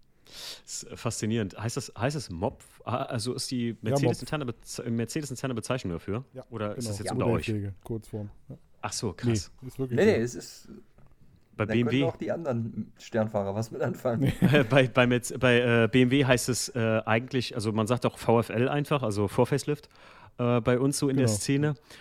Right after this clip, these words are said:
Speaker 1: Aber, äh, eigentlich heißt es L C I bei B M W, Life Cycle Impulse. Uh. <laughs> Die haben das schon
Speaker 2: Ja.
Speaker 1: immer so ganz, ganz fancy gemacht. Life Cycle Impulse.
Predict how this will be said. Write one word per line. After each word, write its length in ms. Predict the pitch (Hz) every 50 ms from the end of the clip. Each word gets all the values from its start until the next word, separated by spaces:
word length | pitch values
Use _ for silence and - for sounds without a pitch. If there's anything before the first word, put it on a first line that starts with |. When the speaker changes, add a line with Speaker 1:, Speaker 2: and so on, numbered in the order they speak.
| - - _
Speaker 1:
Aber, 520 | - 113 113 117 110 117 113 113 113 113 -
äh, 100 | 113 110 -
eigentlich 320 | - 131 143 156 135 -
heißt 160 | 135 123 - -
es 60 | -
L 200 | - - 143 135
C 160 | - - 120
I 320 | 117 117 127 139 135 90 80 -
bei 120 | - 101 90
B 140 | 90 95 90
M 120 | 87 82
W, 180 | 90 85 82 80 92
Life 240 | 104 101 127 139 -
Cycle 380 | - - 113 107 104 - 107 -
Impulse. 720 | 113 117 135 - - 107 - - - - - - - _ -
Uh. 240 | - 98 - 170 - -
<laughs> 1500 | 131 - - - - _ _ _ _ _ _ _ - - - - - 107 - _ _ - - - - - 139 - _
Die 60 | -
haben 80 | 123 113
das 160 | 113 110 135
schon 60 | 139 120
Speaker 2:
Ja. 40 |
Speaker 1:
immer 100 | 117 117
so 120 | 110 110 110
ganz, 300 | - 117 110 117 - -
ganz 240 | - 110 101 98 -
fancy 720 | - - - - 101 104 117 117 113 101 - - 95 87
gemacht. 400 | 82 85 82 85 82 - - -
Life 240 | 92 92 110 - -
Cycle 360 | - - - 92 87 - 92 -
Impulse. 480 | - 113 - - 82 78 - - -